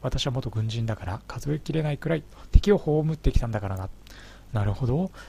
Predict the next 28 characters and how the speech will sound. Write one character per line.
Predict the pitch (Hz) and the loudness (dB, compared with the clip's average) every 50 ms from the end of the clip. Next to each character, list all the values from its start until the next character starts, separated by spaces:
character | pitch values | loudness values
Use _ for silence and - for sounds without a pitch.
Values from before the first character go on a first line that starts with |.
| - - - | -18 -14 -8
こ | - 147 | -6 -4
れ | 151 | -2
は | 160 156 120 | -2 0 0
ガ | 123 113 | -2 -2
セ | - - 135 | -2 -2 0
ネ | 135 143 135 | 0 0 0
タ | 147 135 | 0 0
の | 127 127 127 | 0 0 0
匂 | 127 127 135 127 | 0 2 0 0
い | 113 | 0
が | 95 95 | -2 -4
す | - - - | -6 -4 -6
る | - 101 | -6 -6
ん | 92 | -6
で | 95 107 113 | -6 -6 -8
ス | - - - 127 | -8 -6 -4 -2
ル | 127 120 | -2 -2
ー | |
し | 101 - - | -2 -4 -4
ま | - - | -6 -6
し | - | -8
ょ | - | -8
う。 | - - - - - - - - - - - - - - - - - - - - - - - - - - - - - - - - - - - - - - - - - - - - - - - - - - - - - - - - - - - - | -10 -16 -20 -20 -20 -20 -20 -20 -20 -20 -20 -20 -20 -20 -20 -20 -20 -20 -20 -20 -20 -20 -20 -20 -20 -20 -20 -20 -20 -20 -20 -20 -20 -20 -20 -20 -20 -20 -20 -20 -20 -20 -20 -20 -20 -20 -20 -20 -20 -20 -20 -20 -20 -20 -20 -20 -20 -20 -4 4
ボ | - 180 175 | 8 8 8
イ | |
ド | - - | 8 6
省 | - - - | 4 2 2
庁、 | - - 123 104 | 2 2 -2 -2